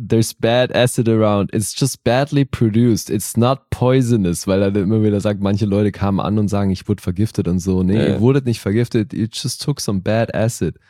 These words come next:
Speaker 2: Ja. Aber die Ansage allgemein war noch geil, weil ich glaube, jeder
Speaker 1: Ja.
Speaker 2: konnte dann Ansage machen. Da hieß es irgendwie so, "Ja, ich hab meine Freundin Melanie verloren, kannst du
Speaker 1: Ja,
Speaker 2: die mal
Speaker 1: genau.
Speaker 2: ausrufen?" Da kommen die zu mir auch ans D-J-Pult und denke so, "Alter,
Speaker 1: Ja.
Speaker 2: ich ruf doch jetzt nicht deine Freundin Melanie aus, such die halt so", weißt du?
Speaker 1: Ja. "Helen,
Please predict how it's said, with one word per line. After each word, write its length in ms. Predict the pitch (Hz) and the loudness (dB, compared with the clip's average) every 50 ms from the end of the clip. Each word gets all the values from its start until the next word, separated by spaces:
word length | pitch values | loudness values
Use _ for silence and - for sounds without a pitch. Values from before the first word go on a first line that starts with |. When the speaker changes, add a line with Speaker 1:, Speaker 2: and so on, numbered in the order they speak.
| _ - | _ -2
Speaker 2:
Ja. 200 | - 85 87 - _ _ _ _ - 233 - - _ _ _ _ _ _ - - - _ _ _ _ _ _ _ _ _ _ _ _ - | 0 0 0 -2 _ _ _ _ -2 -2 -2 -2 _ _ _ _ _ _ -20 -20 -20 _ _ _ _ _ _ _ _ _ _ _ _ -6
Aber 180 | - 87 92 | -4 -4 -2
die 100 | 87 87 | 0 0
Ansage 340 | 78 104 107 107 104 101 98 | 0 0 2 0 2 2 2
allgemein 300 | 98 98 98 98 120 110 | 2 2 2 0 0 0
war 80 | 101 104 | 0 -2
noch 160 | 101 101 - | -2 -2 -2
geil, 160 | - 104 107 | 0 0 2
weil 160 | 104 101 92 | 2 0 0
ich 80 | 85 - | -2 -4
glaube, 200 | - 110 101 107 | -2 0 0 2
jeder 200 | 98 101 - 120 | 2 0 0 0
Speaker 1:
Ja. 60 | 165 | 0
Speaker 2:
konnte 180 | 147 - 127 101 | -2 -2 -2 0
dann 160 | 95 95 87 | 0 0 0
Ansage 340 | 73 104 104 95 82 69 69 | 0 0 0 0 0 0 -2
machen. 280 | 64 62 67 76 71 | -2 -2 -4 -4 -2
Da 100 | 65 71 82 | -2 -2 -2
hieß 200 | 82 87 92 98 | -2 -4 -4 -4
es 80 | - | -4
irgendwie 240 | 76 82 98 92 87 | -2 -2 -2 -2 -2
so, 100 | 80 85 | 0 0
"Ja, 140 | 90 92 101 | 2 2 0
ich 100 | 104 - | 0 -2
hab 100 | 98 - - | -2 -2 -2
meine 160 | 98 92 82 | -2 -4 -2
Freundin 280 | - 95 95 104 104 | -2 0 0 0 0
Melanie 300 | 92 92 98 110 113 113 | 2 2 0 2 0 0
verloren, 300 | 110 - 107 95 104 104 | -2 -2 -2 -2 -2 -2
kannst 180 | 98 107 98 92 | -2 -4 -4 -2
du 40 | 101 | -2
Speaker 1:
Ja, 60 | 104 | 0
Speaker 2:
die 40 | 101 | 2
mal 60 | 98 | 2
Speaker 1:
genau. 80 | 71 78 | 2 2
Speaker 2:
ausrufen?" 340 | 113 87 85 87 90 117 117 - - - - - | 0 0 -2 -2 -2 -2 -4 -6 -10 -18 -10 -6
Da 100 | - 80 | -4 -2
kommen 140 | - 107 | -2 0
die 80 | 113 113 | 0 -2
zu 140 | - - 95 | -2 0 0
mir 160 | 98 113 - | 2 2 2
auch 80 | 98 73 | 2 0
ans 180 | 64 53 - | -2 -4 -6
D-J-Pult 440 | - 76 65 53 62 60 - 60 57 | -6 -6 -4 -4 -4 -4 -4 -6 -4
und 40 | 58 | -4
denke 180 | 67 76 78 | -4 -2 -2
so, 80 | 85 76 | -2 0
"Alter, 120 | - - 90 | 0 0 -2
Speaker 1:
Ja. 40 | 85 | -2
Speaker 2:
ich 120 | - - | -4 -6
ruf 80 | - 87 | -10 -6
doch 120 | - 92 | -4 -2
jetzt 180 | 90 90 90 - | -2 -2 -2 -4
nicht 140 | 95 - - | -4 -4 -2
deine 140 | 87 87 85 | -2 -2 -2
Freundin 260 | - 85 87 90 87 | -2 -2 -2 0 0
Melanie 340 | 87 101 120 104 90 62 - | 0 0 0 0 -2 -2 -4
aus, 180 | - - - - | -4 -6 -4 -2
such 180 | 92 104 - | -4 -4 -4
die 160 | - - 107 | -6 -10 -8
halt 160 | 107 50 50 - | -8 -8 -10 -10
so", 120 | - 50 | -10 -8
weißt 200 | 50 55 - - | -8 -8 -8 -8
du? 60 | - 123 - _ - | -10 -12 -12 _ -8
Speaker 1:
Ja. 180 | - 85 76 - - - _ _ - | -6 -6 -6 -6 -10 -16 _ _ -10
"Helen, 520 | - 85 98 110 113 113 113 113 95 - | -6 -2 -2 0 0 0 -2 -2 -4 -6